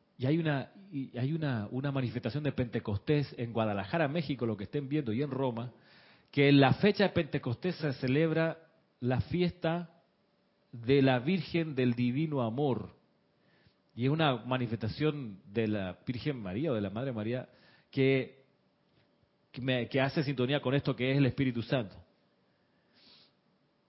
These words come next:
Que es la radiación del poder del amor divino, dice, la más alta acción vibratoria que puede lograr alguna corriente de vida en cualquier sistema de mundos.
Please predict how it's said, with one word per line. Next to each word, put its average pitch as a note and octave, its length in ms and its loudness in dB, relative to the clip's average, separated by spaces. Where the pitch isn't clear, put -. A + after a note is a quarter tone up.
Que D3+ 200 6
es D#3+ 60 10
la D#3+ 100 10
radiación C#3+ 480 4
del F#3 140 4
poder E3 240 8
del E3 160 4
amor D#3+ 240 2
divino, G3 400 0
dice, G3+ 260 2
la D#3+ 160 4
más E3+ 340 -2
alta F#3+ 360 2
acción F3 400 -4
vibratoria F3 680 2
que C3 120 -4
puede D3+ 260 0
lograr C3 380 2
alguna C#3+ 320 -2
corriente C3 520 -6
de A2+ 160 0
vida C3+ 220 0
en A#2 80 -6
cualquier A#2 480 -6
sistema C#3 580 -8
de G2 140 -4
mundos. G#2+ 560 -6